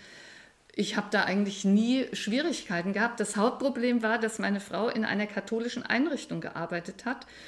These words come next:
und sie eigentlich das viel größere Problem hatte und wir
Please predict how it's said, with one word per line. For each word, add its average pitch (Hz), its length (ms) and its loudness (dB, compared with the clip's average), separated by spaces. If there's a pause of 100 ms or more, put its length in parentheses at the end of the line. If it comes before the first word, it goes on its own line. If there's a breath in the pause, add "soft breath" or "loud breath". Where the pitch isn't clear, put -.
(140)
und 220 180 10
sie 214 300 2
eigentlich 170 360 0
das - 180 -8
viel 180 160 -4
größere 165 420 -6
Problem 175 480 -2
hatte 208 220 0
und 190 220 -2
wir 185 240 2